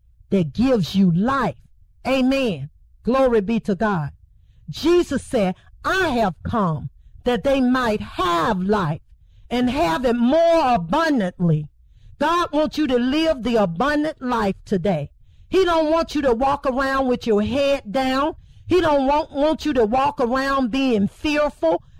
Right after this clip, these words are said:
God said, "He that comes to me must believe that I am, and I am a rewarder of them that diligently seek me."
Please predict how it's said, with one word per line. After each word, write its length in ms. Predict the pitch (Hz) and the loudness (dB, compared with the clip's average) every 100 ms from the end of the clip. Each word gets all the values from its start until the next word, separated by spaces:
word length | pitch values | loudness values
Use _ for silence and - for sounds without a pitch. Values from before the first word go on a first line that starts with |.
| _ _ | _ _
God 320 | 294 302 320 302 | -2 0 0 -4
said, 360 | - 285 233 - | -2 -2 -2 -4
"He 180 | - 359 | 0 2
that 260 | 359 240 - | 2 0 -2
comes 480 | - 330 339 349 - | -4 -2 0 -2 -4
to 100 | 294 | -2
me 320 | 277 320 - - - | 0 -2 -4 -10 -4
must 520 | 233 254 330 330 - | 0 2 0 -2 -4
believe 680 | 240 226 233 302 339 359 349 | -2 0 0 2 2 2 0
that 260 | 254 220 220 | -2 -2 -2
I 300 | 269 311 302 - | -4 -2 -4 -6
am, 520 | 285 320 254 151 143 - - - | -4 -2 0 0 -2 -6 -20 -8
and 220 | 254 262 254 | -4 -4 -4
I 280 | 302 330 294 - | -4 -4 -4 -8
am 440 | 330 381 330 247 226 | -4 -2 0 0 0
a 100 | 214 | 2
rewarder 720 | 220 214 285 311 240 202 190 | 2 2 2 2 2 0 -2
of 120 | 180 | -2
them 300 | 269 240 220 | -2 -2 0
that 260 | 208 185 | -2 -2
diligently 800 | 165 339 277 190 185 202 185 240 | -2 0 0 -4 -6 -4 -2 -4
seek 420 | - - 285 214 | -4 -6 -6 -4
me." 300 | 190 208 151 | -4 -2 -2